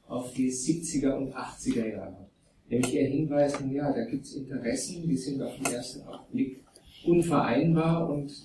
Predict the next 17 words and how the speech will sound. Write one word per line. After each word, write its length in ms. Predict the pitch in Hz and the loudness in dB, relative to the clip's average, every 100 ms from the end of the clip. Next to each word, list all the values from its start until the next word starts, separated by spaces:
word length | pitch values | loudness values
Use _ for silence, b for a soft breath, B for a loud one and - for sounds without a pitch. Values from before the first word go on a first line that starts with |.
| - | -16
äh, 280 | 127 127 123 | -10 -8 0
der 140 | 120 | 0
Trick, 420 | 127 170 - - | 4 4 4 -4
äh, 960 | - - _ _ _ _ - - 254 247 254 - | -12 -14 _ _ _ _ -14 -10 -6 -4 -6 -4
der 100 | - | 2
diplomatische 800 | 311 285 131 123 - 165 - - | 4 4 4 4 4 4 2 -2
Trick 480 | - 165 170 - - - | -2 -4 -4 -8 -16 -14
besteht 360 | 131 143 139 | -4 0 0
darin, 420 | 143 127 135 151 151 - - - - _ | 0 0 -2 -4 -6 -14 -20 -20 -20 _
Anknüpfungspunkte, 960 | - 170 165 165 165 170 - - 165 - | 0 2 4 2 0 0 -2 0 2 4
Überschneidungen 1000 | - 135 135 131 127 190 160 135 - - - _ _ | 4 4 4 4 6 8 8 8 4 -2 -10 _ _
zu 240 | - 135 | -6 -4
finden 720 | - 151 147 156 165 190 - - _ _ _ - | -2 2 2 2 -4 -8 -10 -18 _ _ _ 0
und 460 | 156 175 175 - - _ _ _ _ _ _ | 2 2 0 -8 -18 _ _ _ _ _ _
in 120 | - 139 | -2 2
der 120 | 135 | 2
Diskussion 920 | 139 - 135 - 131 156 185 175 165 | 0 0 0 4 4 4 2 0 -4